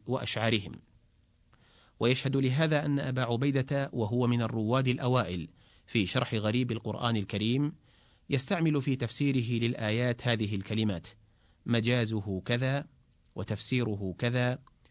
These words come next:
ومعناه كذا، وغريبه كذا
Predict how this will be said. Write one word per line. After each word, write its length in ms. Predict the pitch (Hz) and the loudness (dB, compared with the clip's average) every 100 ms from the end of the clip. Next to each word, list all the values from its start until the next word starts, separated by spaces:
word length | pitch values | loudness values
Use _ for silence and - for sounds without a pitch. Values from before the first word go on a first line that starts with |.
| _ - | _ -4
ومعناه 800 | 113 110 104 107 117 104 98 92 - | 2 2 2 2 2 0 -2 -4 0
كذا، 380 | 127 131 127 127 _ _ - _ _ | 0 2 0 -4 _ _ -20 _ _
وغريبه 880 | 123 117 101 107 127 113 101 98 90 | 2 2 4 4 2 2 -2 -2 -2
كذا 380 | - 127 123 120 | 0 0 0 -2